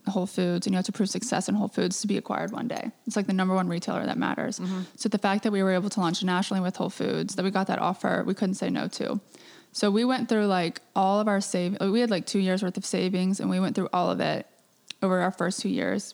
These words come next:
Speaker 1: because of Whole Foods.
Speaker 2: 'Cause you were trying to make product?
Speaker 1: It's not, it's the way it sells. So every time someone uses, like, a ten percent off,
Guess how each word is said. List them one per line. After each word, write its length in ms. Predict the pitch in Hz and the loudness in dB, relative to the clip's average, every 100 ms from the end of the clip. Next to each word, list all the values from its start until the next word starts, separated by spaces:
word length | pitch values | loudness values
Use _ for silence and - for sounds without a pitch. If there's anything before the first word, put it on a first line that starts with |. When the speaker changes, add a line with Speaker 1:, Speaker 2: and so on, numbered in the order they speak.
| - | -4
Speaker 1:
because 180 | 202 | -2
of 80 | 190 | -2
Whole 140 | 202 185 | -2 -4
Foods. 560 | - 196 190 196 - - - | -2 -2 0 -2 -6 -12 -10
Speaker 2:
'Cause 160 | - 190 | -6 -2
you 60 | 190 | -2
were 60 | |
trying 200 | 170 185 | -4 -4
to 40 | 170 | -6
make 120 | - | -6
product? 520 | 180 170 233 - - - - - 240 | -2 -2 -2 -6 -14 -8 -6 -4 -4
Speaker 1:
It's 200 | - 240 | -2 0
not, 260 | 262 262 294 - | 2 2 0 0
it's 420 | 220 - - - 233 | 0 0 -4 -6 -2
the 200 | 202 208 | 2 2
way 180 | 208 233 | 2 2
it 120 | - | -2
sells. 400 | - 185 175 196 | -2 0 0 -2
So 560 | - 196 196 185 180 - - _ _ _ _ _ - _ _ _ - - - - _ _ - | 0 2 4 2 0 -4 -18 _ _ _ _ _ -16 _ _ _ -20 -20 -20 -20 _ _ -4
every 280 | 208 247 269 | 0 2 2
time 380 | 240 214 202 | 4 4 2
someone 300 | 196 202 190 | 2 0 2
uses, 260 | 180 180 202 | 2 0 -2
like, 140 | 180 | -2
a 40 | 180 | -2
ten 220 | - 190 | -2 -2
percent 320 | 202 202 - | -2 0 0
off, 340 | - 190 - | 2 0 -4